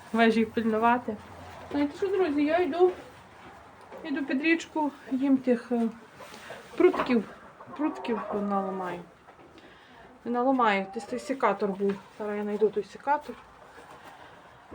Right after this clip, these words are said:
Де я його поставила? Що знаю, де я його поставила? Зараз я його не, о, точно. Ай-яй-яй.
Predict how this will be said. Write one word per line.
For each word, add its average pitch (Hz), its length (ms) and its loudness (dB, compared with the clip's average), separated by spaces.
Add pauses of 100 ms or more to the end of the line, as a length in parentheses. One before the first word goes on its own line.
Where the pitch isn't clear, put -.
(340)
Де 339 80 4
я 330 80 12
його 269 120 6
поставила? 240 680 -4
Що 285 200 0
знаю, 208 240 -4
де 208 60 -8
я 226 40 -6
його 220 140 -10
поставила? - 360 -6 (140)
Зараз 285 180 2
я 277 60 6
його 269 140 8
не, 269 200 8
о, 226 260 4 (540)
точно. - 280 -12 (1120)
Ай-яй-яй. 277 840 -2